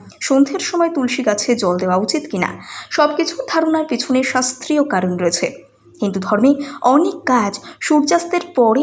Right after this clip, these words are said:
পালন করা নিষিদ্ধ। সনাতন ধর্মে সূর্যদেবকে শ্রদ্ধা জানানোর জন্য শাস্ত্রে সূর্যোদয় এবং সূর্যাস্তের সময় কিছু নিয়ম রয়েছে। এই কাজগুলি উপেক্ষা করাও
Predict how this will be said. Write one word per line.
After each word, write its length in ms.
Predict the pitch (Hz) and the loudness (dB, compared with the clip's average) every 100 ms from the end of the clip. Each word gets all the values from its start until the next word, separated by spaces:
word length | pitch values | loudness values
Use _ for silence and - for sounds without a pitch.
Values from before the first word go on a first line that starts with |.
| 330 | 0
পালন 260 | 247 202 185 | 0 0 -2
করা 220 | 185 220 | 0 2
নিষিদ্ধ। 380 | 240 - 180 - - - - _ | 2 0 -4 -2 -4 -4 -20 _
সনাতন 500 | - - 254 339 403 381 | -4 0 2 2 -2 -4
ধর্মে 300 | - 320 330 | 0 0 0
সূর্যদেবকে 600 | - 233 190 185 185 233 240 - - | 0 -2 -2 -4 -2 -2 -2 -8 -6
শ্রদ্ধা 520 | - - 302 294 - 359 | -2 2 0 0 -4 0
জানানোর 440 | 311 254 240 220 | 2 4 4 2
জন্য 260 | 202 185 214 | -2 0 0
শাস্ত্রে 480 | 262 208 190 - 240 240 240 - - | 0 -2 -2 0 2 2 0 -12 0
সূর্যোদয় 600 | 294 285 285 247 226 320 | 4 4 4 2 4 2
এবং 160 | 320 285 | 2 0
সূর্যাস্তের 640 | 277 208 - 180 - 240 240 - - | 0 -2 -2 -4 2 2 2 -8 -12
সময় 420 | - - 277 208 175 | -4 2 2 2 0
কিছু 240 | 208 202 240 | -4 -2 0
নিয়ম 220 | 190 185 | 0 0
রয়েছে। 320 | 180 175 - - - _ - | 0 0 -2 -4 -10 _ 0
এই 120 | 220 | 0
কাজগুলি 420 | 220 202 - 233 269 | 2 0 0 0 0
উপেক্ষা 460 | - 269 320 - 330 | -2 -2 -4 -4 -6
করাও 320 | 311 202 202 | -2 0 0